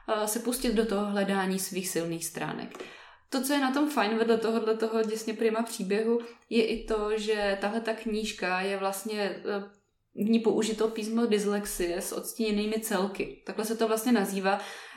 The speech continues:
Eh, laicky řečeno je to písmo, který pomáhá začátečníkům, eh, zlepšit techniku čtení a dětem, který mají třeba nějaký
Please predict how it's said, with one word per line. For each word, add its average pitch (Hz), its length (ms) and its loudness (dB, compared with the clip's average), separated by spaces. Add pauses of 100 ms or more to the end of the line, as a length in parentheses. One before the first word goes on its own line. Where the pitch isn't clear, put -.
Eh, 208 140 2
laicky 220 420 4
řečeno 226 500 2
je 220 100 2
to 240 140 4
písmo, 220 420 -2
který 220 360 2
pomáhá 214 720 2
začátečníkům, 208 1200 0
eh, 202 160 0
zlepšit 208 420 -2
techniku 202 380 -2
čtení 196 440 -2
a 196 80 0
dětem, 202 320 0
který 202 240 -2
mají 196 240 0
třeba 196 280 -4
nějaký 196 420 -4